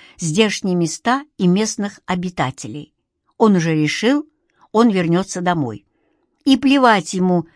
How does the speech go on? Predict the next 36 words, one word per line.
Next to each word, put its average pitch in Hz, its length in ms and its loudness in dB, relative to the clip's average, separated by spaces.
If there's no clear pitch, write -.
на 214 120 4
ненависть 190 560 2
Игнатьева 196 580 0
Сергея 196 440 0
Ивановича. 175 560 0
Он 226 180 4
давно 233 360 4
уже 175 160 0
не 185 120 2
работает 180 520 0
в 180 60 -4
их 180 140 -4
городе. 165 600 -2
В 190 100 2
областном 208 560 0
У 202 80 -2
В 202 140 0
Д 240 200 2
занимает 202 540 0
какой-то 160 420 -6
крупный 214 440 2
пост. - 480 -6
Он 214 160 4
наверняка 247 540 4
и 277 60 6
не 269 120 6
посмотрит 277 680 2
в - 80 -12
сторону 269 400 0
бывшего 269 460 -2
парня, 190 540 0
своей 220 420 2
пропавшей 220 640 0
без 202 240 -2
вести 208 300 -4
дочери. 156 580 -2